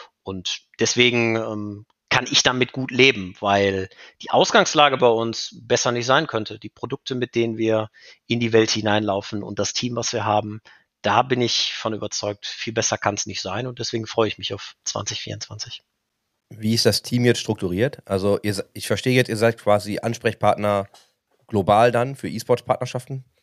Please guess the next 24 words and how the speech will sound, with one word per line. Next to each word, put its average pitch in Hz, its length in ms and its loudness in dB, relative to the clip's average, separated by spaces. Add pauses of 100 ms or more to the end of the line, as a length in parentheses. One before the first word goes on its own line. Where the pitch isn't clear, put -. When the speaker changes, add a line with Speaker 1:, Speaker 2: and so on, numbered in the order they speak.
(100)
Speaker 2:
Ähm, 98 320 -2 (500)
hast - 220 0
du 135 60 -6
da 113 180 6
dann 107 240 0
Leute 107 280 2
drin 107 280 -4
aus 95 160 -2
aller 92 260 -2
Welt 120 240 2
oder 120 140 2
ist - 100 -2
das 123 140 -6
ein 113 80 -8
zentrales 110 500 2
Team, 117 380 -6 (340)
das, - 220 -2 (100)
äh, - 140 -16
halt 98 180 0
so 113 100 -4
eine 104 160 2
Funktion 110 540 2
hat 98 300 2
als 92 340 -2